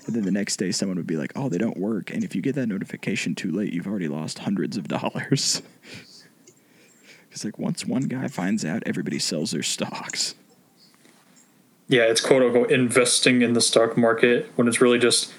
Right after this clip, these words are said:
Speaker 2: "I really hope this company doesn't crash and burn."
Speaker 1: Yeah, I know, that is honest to God the way it works.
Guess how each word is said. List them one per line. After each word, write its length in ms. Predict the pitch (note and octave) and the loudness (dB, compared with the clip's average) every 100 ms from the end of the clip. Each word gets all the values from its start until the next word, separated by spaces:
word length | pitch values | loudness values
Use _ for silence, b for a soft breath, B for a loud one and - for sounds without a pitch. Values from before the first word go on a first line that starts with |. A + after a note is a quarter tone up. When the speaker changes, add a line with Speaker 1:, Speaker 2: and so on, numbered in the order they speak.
| B | B
Speaker 2:
"I 60 | A#2 | 4
really 340 | A#2+ C3 B2+ | 6 6 6
hope 220 | A#2 B2+ | 6 4
this 160 | B2 A#2 | 4 4
company 400 | - B2+ B2+ A#2+ | 4 4 6 6
doesn't 220 | B2 A#2+ | 6 4
crash 280 | - D3+ - | 4 2 4
and 120 | C#3 C3+ | 2 4
burn." 560 | C3+ D3+ F3 - - | 4 4 2 0 -6
Speaker 1:
Yeah, 120 | F#2+ F#2+ | -2 -2
I 20 | |
know, 220 | G#2 G#2 | 0 -2
that 160 | G2+ G#2+ | -2 -2
is 160 | A2+ - | -4 -6
honest 420 | - G#2 G#2 - | -4 -2 -2 -2
to 80 | - | -2
God 260 | F#2+ - | -2 -2
the 60 | F2 | 0
way 160 | F#2+ G2 | 0 -2
it 80 | |
works. 500 | F#2+ F2+ G2 - - | -4 -6 -8 -8 -12